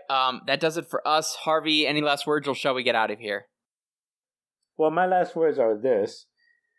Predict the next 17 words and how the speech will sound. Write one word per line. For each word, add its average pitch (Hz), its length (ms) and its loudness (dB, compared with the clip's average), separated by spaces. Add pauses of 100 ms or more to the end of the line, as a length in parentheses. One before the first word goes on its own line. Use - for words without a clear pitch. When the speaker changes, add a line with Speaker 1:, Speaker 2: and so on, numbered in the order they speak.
(440)
Speaker 2:
This 175 300 0
season 175 560 2
of 127 300 0
Major 131 220 2
League 131 160 0
Soccer 127 280 2
has 117 140 0
given 117 260 2
us 110 200 2 (100)
plenty 117 540 2
to 110 120 -10
chew 117 280 -2
on, 117 340 2
and 101 160 -8
the 92 80 -4 (120)
fact 110 340 0
that, 101 260 2